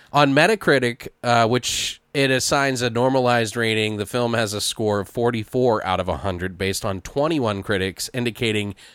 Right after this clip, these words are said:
mixed or average reviews. So I remember doing the, I went to the theater with Christina 'cause I was super excited to go <laughs> see this movie because I was like, "Oh, I wanna see the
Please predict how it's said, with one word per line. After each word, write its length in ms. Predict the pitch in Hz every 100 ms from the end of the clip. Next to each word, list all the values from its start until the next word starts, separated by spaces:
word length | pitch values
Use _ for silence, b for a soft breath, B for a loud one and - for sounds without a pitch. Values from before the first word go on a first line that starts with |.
| B -
mixed 580 | 151 170 - - - -
or 480 | 190 196 196 185 - _ -
average 500 | 180 175 120 107 90
reviews. 760 | 95 87 87 82 - - - - b b b b b
So 260 | - 131 120
I 160 | - 226
remember 380 | 240 220 196 170
doing 380 | 151 160 151 135
the, 400 | 135 127 123 113 -
I 100 | 131
went 180 | 165
to 80 | 202
the 100 | 185
theater 280 | 165 151 143
with 160 | 131 -
Christina 440 | 131 - 120 110
'cause 140 | 107 104
I 40 |
was 120 | 104
super 340 | - - 165 151
excited 380 | 123 135 127 147
to 80 |
go 260 | 123 135 170
<laughs> 20 |
see 200 | - 135
this 220 | 113 107 104
movie 300 | 101 92 95
because 320 | 98 107 95
I 80 | 104
was 200 | 95 90
like, 260 | 90 85
"Oh, 60 | 98
I 280 | 147 151 143
wanna 220 | 147 139
see 180 | 120
the 120 | 135